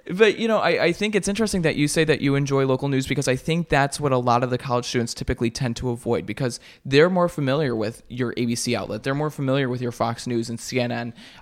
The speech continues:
uh, and they are trying to be more familiar with ha-, what's happening on the national level, because I think sometimes they could care less,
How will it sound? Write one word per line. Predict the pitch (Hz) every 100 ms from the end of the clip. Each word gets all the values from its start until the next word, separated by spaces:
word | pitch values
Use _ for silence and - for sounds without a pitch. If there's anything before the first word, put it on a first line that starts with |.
| -
uh, | 123 117
and | 131 139
they | 139 139
are | 143 135 110
trying | - 156 156
to | 151
be | 139
more | 131 143
familiar | 147 143 127 131 151 131
with | 127
ha-, | 120 110
what's | 131 131
happening | 123 123 120
on | 120
the | 117
national | 117 123 - 120
level, | 107 113
because | 120 131
I | 127 123
think | - 160
sometimes | - 139 139 147 151
they | 139
could | 127 110
care | - 127 127
less, | 127 117 120